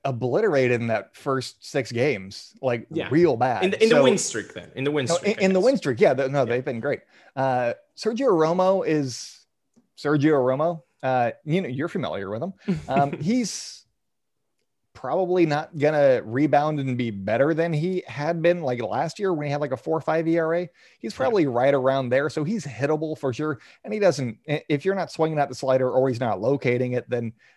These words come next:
Speaker 1: uh, he's gonna get in trouble. Um, Lou Trevino's been really good.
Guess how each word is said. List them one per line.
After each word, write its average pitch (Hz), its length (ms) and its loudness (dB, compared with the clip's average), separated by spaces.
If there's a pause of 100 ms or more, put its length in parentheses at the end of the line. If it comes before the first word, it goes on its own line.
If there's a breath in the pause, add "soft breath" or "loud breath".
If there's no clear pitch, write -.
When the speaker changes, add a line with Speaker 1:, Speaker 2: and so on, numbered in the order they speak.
Speaker 1:
uh, 123 300 2
he's 143 200 2
gonna 202 160 4
get 208 140 0
in 202 40 -4
trouble. 233 340 0 (440 soft breath)
Um, 113 500 -2 (200)
Lou 214 160 2
Trevino's 160 500 0
been 120 300 0
really 151 320 2
good. 175 320 2